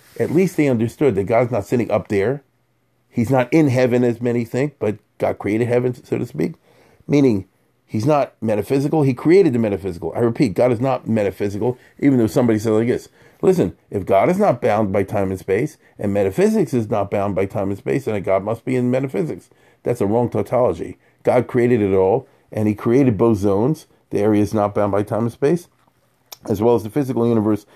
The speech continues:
which is bound by time and space. And, uh, the Hamon Am is go-, always gonna think of God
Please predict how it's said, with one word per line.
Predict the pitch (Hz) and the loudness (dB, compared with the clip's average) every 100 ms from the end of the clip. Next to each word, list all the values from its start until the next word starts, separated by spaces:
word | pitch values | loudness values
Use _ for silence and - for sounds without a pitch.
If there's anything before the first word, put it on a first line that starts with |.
| _ | _
which | - 104 123 | -6 -2 0
is | 104 | 0
bound | 104 101 | 2 2
by | 98 | 2
time | 95 107 101 | -2 -2 -4
and | 107 | -4
space. | - 143 185 - _ _ _ _ - | 0 0 0 -6 _ _ _ _ -2
And, | 117 107 107 - _ _ _ - | 0 0 -2 -10 _ _ _ -2
uh, | 107 101 101 95 - _ _ | 2 4 2 -2 -12 _ _
the | 107 107 - | -2 -2 -4
Hamon | - 120 123 131 180 165 | -6 0 4 4 4 2
Am | 165 160 110 | 0 0 0
is | 104 101 | -4 -6
go-, | 107 104 | -4 0
always | 113 104 | 0 0
gonna | 104 101 | -2 -2
think | 110 98 | -2 -2
of | 87 | 0
God | 95 92 | 2 2